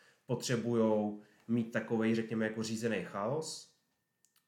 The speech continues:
Čtvrtý neurotyp, tak jsou prožitkáři, to jsou lidi, kteří potřebují si naciťovat hodně ty věci, které dělají a potřebují v tom mít, eh, velkou míru emocí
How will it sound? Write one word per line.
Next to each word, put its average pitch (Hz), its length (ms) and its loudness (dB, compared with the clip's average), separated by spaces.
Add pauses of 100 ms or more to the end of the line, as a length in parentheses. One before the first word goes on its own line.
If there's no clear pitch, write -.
(120)
Čtvrtý 120 500 -2
neurotyp, 120 720 0
tak 110 180 -4
jsou 120 120 -4
prožitkáři, 110 840 0
to 104 120 -8
jsou 107 200 -6
lidi, 101 240 -6
kteří 101 500 -8
potřebují 104 500 -10
si 110 140 -6
naciťovat 113 600 -2
hodně 107 280 -6
ty 110 120 -10
věci, 104 320 -6
které 104 220 -6
dělají 98 480 -2 (500)
a 95 260 0
potřebují 107 600 -4
v 104 80 -12
tom 104 180 -4
mít, 101 240 -6
eh, 101 60 -6 (280)
velkou 110 300 -2
míru 107 320 -2
emocí 120 640 -6